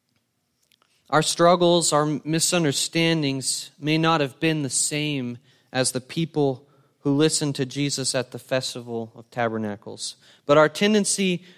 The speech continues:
to place what we consider to be ap-, important above what Jesus says is important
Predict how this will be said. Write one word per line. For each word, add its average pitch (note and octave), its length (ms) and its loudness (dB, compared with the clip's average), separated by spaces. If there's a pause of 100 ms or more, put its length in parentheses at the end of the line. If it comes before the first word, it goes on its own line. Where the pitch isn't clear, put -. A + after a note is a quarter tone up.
to - 100 -10
place F#3 400 2
what E3+ 140 4
we D#3 100 2
consider E3+ 600 0
to E3 160 -8
be D3+ 220 -2
ap-, - 320 -8
important D3+ 800 2 (680)
above D3+ 340 4
what D#3 200 0
Jesus E3 800 -2 (320)
says C3 320 0
is A#2+ 100 -8
important A2+ 640 -4